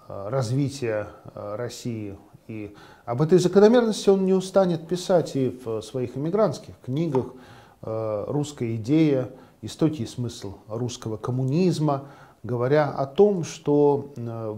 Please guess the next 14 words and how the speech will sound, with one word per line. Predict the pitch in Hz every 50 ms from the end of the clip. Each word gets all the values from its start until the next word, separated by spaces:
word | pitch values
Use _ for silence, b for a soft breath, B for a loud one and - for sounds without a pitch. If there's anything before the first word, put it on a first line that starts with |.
| 104
в, | 117 131 131 131 131 B B B B B B B -
э, | - 104 107 107 107 107 107 104 - -
м, | 117 120 117 104
русской | 117 139 190 196 196 - -
ментальности | 156 151 156 156 160 180 185 185 175 160 151 - - - - 135 B B B B B B _
присутствует, | - 131 143 139 - - 185 160 - - - - 123 123 117 117 - - -
э, | 104 110 113 113 110 113
не | 139 170
только, | 175 220 226 220 220 220 - 143 120 110 - B B B B B _
э, | - 104 110 113 110 110 110 107
коммунитарность, | - 139 135 135 135 131 127 131 - 160 175 180 180 170 165 156 - - - - - b b b b b b
стремление | - - - - 117 120 120 120 135 147 151 147 147 139 135 123
к | 123 - -
общинности, | 107 - - - - - 160 165 175 165 156 147 131 123 - - - - 113 104